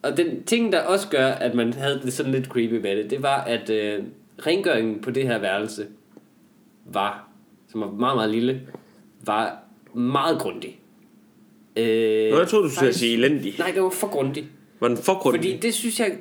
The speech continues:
Speaker 1: det fandt jeg ud af for første gang, det kan også være lidt uhyggeligt.
Speaker 2: Hvordan
Speaker 1: Fordi
Speaker 2: det?
Speaker 1: en ting er, når man kommer på et værelse, og så ved man, okay, her, der gør de ikke rent, mens vi er der. Det er fint nok. Øh, sådan er det.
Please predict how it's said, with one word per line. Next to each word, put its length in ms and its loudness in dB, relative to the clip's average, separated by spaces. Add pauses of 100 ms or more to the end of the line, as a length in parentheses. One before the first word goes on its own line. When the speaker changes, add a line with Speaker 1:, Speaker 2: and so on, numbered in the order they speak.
Speaker 1:
det 120 0
fandt 220 0
jeg 80 4
ud 80 2
af 140 2
for 120 -8
første 280 -2
gang, 280 0
det 100 0
kan 100 0
også 200 -2
være 460 0
lidt 120 -2
uhyggeligt. 500 -4 (680)
Speaker 2:
Hvordan 300 0
Speaker 1:
Fordi 100 0
Speaker 2:
det? 80 0
Speaker 1:
en 60 4
ting 180 2
er, 60 4
når 80 2
man 100 0
kommer 180 0
på 80 0
et 80 -2
værelse, 320 0
og 60 -2
så 100 -2
ved 240 0
man, 140 0 (180)
okay, 340 -2 (220)
her, 300 0
der 120 0
gør 80 2
de 100 2
ikke 180 0
rent, 160 2
mens 220 -2
vi 40 -2
er 140 0
der. 120 0 (260)
Det 80 4
er 60 2
fint 220 -2
nok. 320 -2 (300)
Øh, 600 0 (140)
sådan 360 -4
er 40 -4
det. 120 -6